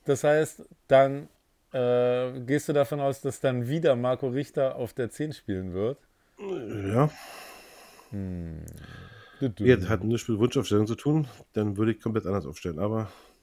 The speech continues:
Speaker 2: ja.
Speaker 1: So, das heißt,
Speaker 2: Richter.
Speaker 1: au-, und auf der rechten Seite
Speaker 2: Palko rechts.
Speaker 1: Palko rechts hat auch gut funktioniert, aber es ist ja auch wieder, äh,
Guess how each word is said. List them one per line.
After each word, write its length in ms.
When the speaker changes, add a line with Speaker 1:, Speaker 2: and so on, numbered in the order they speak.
Speaker 2:
ja. 160
Speaker 1:
So, 380
das 260
heißt, 220
Speaker 2:
Richter. 380
Speaker 1:
au-, 100
und 260
auf 120
der 160
rechten 320
Seite 220
Speaker 2:
Palko 200
rechts. 480
Speaker 1:
Palko 360
rechts 340
hat 140
auch 300
gut 180
funktioniert, 540
aber 380
es 100
ist 240
ja 160
auch 300
wieder, 1400
äh, 40